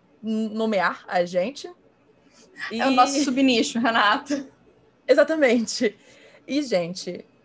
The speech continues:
Speaker 1: hoje nós vamos revisitar um pouquinho só aquele primeiro episo-, aquele primeiro episódio, não. Aquele primeiro aniversário, o episódio que saiu, que a gente contou alguns detalhes pra vocês. E hoje a gente vai responder também perguntas e respostas.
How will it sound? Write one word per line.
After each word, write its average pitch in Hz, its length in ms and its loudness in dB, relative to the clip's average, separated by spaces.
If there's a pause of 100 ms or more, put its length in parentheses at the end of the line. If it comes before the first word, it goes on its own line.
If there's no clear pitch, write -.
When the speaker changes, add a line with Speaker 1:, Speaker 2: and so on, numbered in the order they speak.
(300)
Speaker 1:
hoje 214 320 4
nós 190 160 -2
vamos 208 180 -4
revisitar 240 580 -2
um 427 100 -4
pouquinho 285 480 -2
só 214 360 2 (340)
aquele 233 240 -4
primeiro 233 380 2
episo-, 208 400 0 (160)
aquele 196 460 -2
primeiro 196 320 -4
episódio, 208 240 0
não. 175 180 -4 (180)
Aquele 220 920 -4
primeiro 233 280 6
aniversário, 220 600 0
o 190 40 -4
episódio 180 360 -2
que - 40 -20
saiu, 180 380 -8 (680)
que 233 100 -2
a 220 40 4
gente 226 580 -2
contou 214 240 0
alguns 208 240 0
detalhes 202 340 2
pra 196 140 -4
vocês. 202 600 -4 (280)
E 247 100 2
hoje 294 140 6
a - 20 -10
gente 285 160 -6
vai 294 100 4
responder 262 340 2
também 226 260 -2
perguntas 220 400 0
e 240 40 2
respostas. 240 1000 4